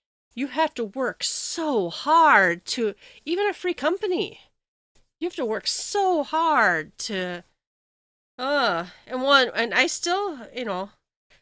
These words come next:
there are nights when, like, Friday Night Folly, or Friday nights we've logged in, and it's like, "Oh, the party's," I, I logged in, like, uh, two minutes too late.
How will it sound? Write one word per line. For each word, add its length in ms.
there 180
are 60
nights 340
when, 240
like, 320
Friday 340
Night 220
Folly, 400
or 140
Friday 260
nights 300
we've 160
logged 340
in, 180
and 140
it's 140
like, 180
"Oh, 240
the 100
party's," 560
I, 140
I 160
logged 300
in, 100
like, 260
uh, 100
two 160
minutes 340
too 160
late. 320